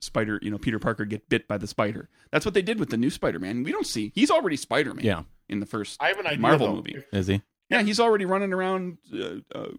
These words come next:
Speaker 1: you know, he's already got the costume. He's already, you know, fighting
Speaker 2: And
Speaker 1: crime.
Speaker 2: it's like the, like the official final version of the costume and not one of the
Speaker 1: Well, no, he gets weird upgrades 'cause it's all part of the Marvel thing, and he gets, like, an upgrade from Tony Stark.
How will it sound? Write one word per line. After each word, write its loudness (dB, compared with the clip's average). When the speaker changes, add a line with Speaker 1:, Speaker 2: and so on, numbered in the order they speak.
Speaker 1:
you -2
know, 2
he's 6
already 4
got 2
the -8
costume. 0
He's 4
already, 0
you -6
know, -8
fighting -4
Speaker 2:
And -2
Speaker 1:
crime. 4
Speaker 2:
it's 0
like 6
the, 6
like 4
the 4
official 4
final 6
version 6
of 0
the 0
costume 2
and 2
not 2
one 2
of 0
the 4
Speaker 1:
Well, 4
no, 6
he 0
gets 0
weird 4
upgrades 0
'cause 2
it's 6
all 8
part 4
of 4
the 0
Marvel 2
thing, 2
and 2
he 2
gets, -2
like, -2
an -4
upgrade -2
from -6
Tony -4
Stark. -2